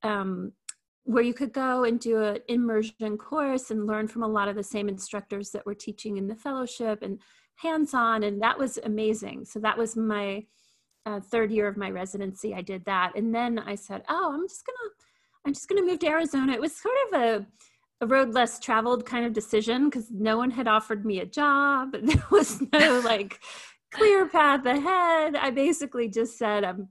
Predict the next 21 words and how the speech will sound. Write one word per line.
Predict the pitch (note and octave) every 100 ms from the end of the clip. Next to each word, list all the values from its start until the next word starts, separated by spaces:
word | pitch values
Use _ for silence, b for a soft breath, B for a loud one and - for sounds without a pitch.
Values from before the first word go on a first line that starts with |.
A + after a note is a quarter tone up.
| -
packing | D#4 D#4 E4 C#4+
the | B3+
car | - A3 G#3+ G#3 G#3
and | G3 F#3
I'm | F3+ F3+ F#3+ D#3+ D#3+
gonna | A3 A3
go | G3+ G3+
to | F#3
Tucson | - F#3+ G3+ G3+ F3+
and | F3+ F3+
<laughs> |
I'm | C4+ -
gonna | D#4 C#4
see | - -
what | A3+ A3+
happens." | F3+ F#3 G#3 F#3+ F3+ F#3+
And | G#3 G#3 - B B B - C#4
unfortunately | C#4 - G#4 G4+ G4 D#4 - A#3+ A3 G#3
at | G#3+ G#3+
that | A3+
point | A3+